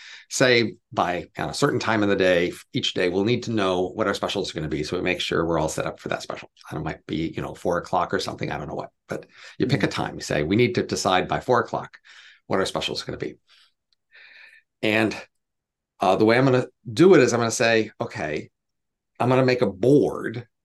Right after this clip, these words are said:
Speaker 1: like a, a wall, with pictures of these dishes that we might have as specials on it. And I'm gonna give everybody in the back room, and the, you know, who's re-, affiliated with the thing, a dart.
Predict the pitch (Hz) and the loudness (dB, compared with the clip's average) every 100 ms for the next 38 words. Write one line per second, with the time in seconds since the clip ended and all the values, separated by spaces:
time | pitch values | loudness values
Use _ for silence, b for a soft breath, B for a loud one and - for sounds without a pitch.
0 | _ 98 - 87 - - 85 82 73 67 | _ -10 -8 -10 -12 -16 -4 -2 -2 -4
1 | 113 - _ _ - 120 110 - 170 - | -6 -8 _ _ -6 -4 -4 -2 -2 2
2 | 143 117 107 107 90 90 98 80 80 - | 4 4 2 0 -2 0 0 0 -4 -8
3 | - 98 90 87 85 82 90 - - - | -8 -6 -2 -4 -2 -4 -4 -6 -8 -8
4 | - 95 147 _ _ _ _ b b b | -4 -2 -4 _ _ _ _ b b b
5 | - 127 151 165 156 135 - 156 175 135 | -2 2 4 6 4 2 0 2 4 4
6 | 131 131 123 113 110 95 92 95 90 90 | 4 4 2 -2 -2 -2 -4 -4 -4 -6
7 | 87 98 104 - 104 76 - 120 107 113 | -10 -8 -8 -6 -6 -4 0 0 2 0
8 | 120 - _ _ 135 - 135 113 104 - | -2 -6 _ _ -10 2 6 6 2 -4
9 | - 95 92 95 - - 73 - | -4 -4 -4 -6 -10 -6 -8 -10